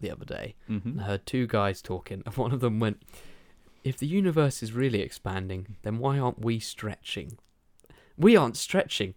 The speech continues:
Speaker 1: are we?" <laughs>
Speaker 2: It's a very good point, actually.
Speaker 1: <laughs>
Speaker 2: Um,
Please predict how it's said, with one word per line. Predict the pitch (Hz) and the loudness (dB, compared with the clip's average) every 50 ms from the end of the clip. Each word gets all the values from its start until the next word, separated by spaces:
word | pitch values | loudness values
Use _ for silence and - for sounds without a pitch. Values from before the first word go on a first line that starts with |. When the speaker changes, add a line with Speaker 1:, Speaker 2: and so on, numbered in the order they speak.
| - - - | -8 0 4
Speaker 1:
are | 143 131 120 110 | 6 8 8 6
we?" | 95 85 78 78 - - - | 6 4 -2 -4 -8 -12 -6
<laughs> | - - 160 - - 208 156 - 214 170 - - 208 185 - - 190 175 143 - - - 151 - - - - 143 127 123 120 - - - 127 120 117 117 117 - - - - - - - - - - - - - - | 0 2 2 4 6 4 10 12 12 10 12 12 10 10 10 8 4 4 4 2 0 0 0 0 -2 -4 -2 -2 0 -2 -2 -6 -6 -6 -4 -4 -4 -6 -8 -10 -12 -12 -12 -12 -14 -14 -14 -16 -16 -16 -16 -12 -10
Speaker 2:
It's | - 160 180 | -10 -10 -6
a | |
very | - 262 302 311 220 | -2 0 0 0 2
good | - 127 - | 2 0 -2
point, | - - 120 120 110 - | 0 0 0 0 0 -2
actually. | - 87 - - - - - - 151 156 - - 240 202 | -4 -8 -8 -8 -8 2 10 10 12 12 12 12 12 12
Speaker 1:
<laughs> | - - - - - | 12 10 0 -6 -2
Speaker 2:
Um, | - 107 107 101 98 95 95 92 90 85 85 | 0 2 2 2 2 0 -4 -6 -8 -8 -10